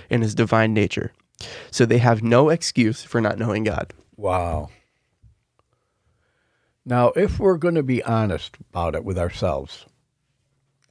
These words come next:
Speaker 2: we all have an internal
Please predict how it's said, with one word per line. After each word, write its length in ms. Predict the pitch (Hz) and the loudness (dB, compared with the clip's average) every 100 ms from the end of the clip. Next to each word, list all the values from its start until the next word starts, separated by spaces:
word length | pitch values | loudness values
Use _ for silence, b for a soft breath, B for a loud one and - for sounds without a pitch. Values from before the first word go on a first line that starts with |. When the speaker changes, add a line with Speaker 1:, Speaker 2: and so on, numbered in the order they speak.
| _ _ - B B - | _ _ -20 B B 0
Speaker 2:
we 160 | 127 | 4
all 260 | 143 151 165 | 6 4 4
have 600 | - 151 135 113 107 107 - | 2 0 2 2 0 -4 -6
an 220 | 113 113 | -2 0
internal 760 | 107 98 - - 151 147 135 | 0 -2 0 0 2 2 2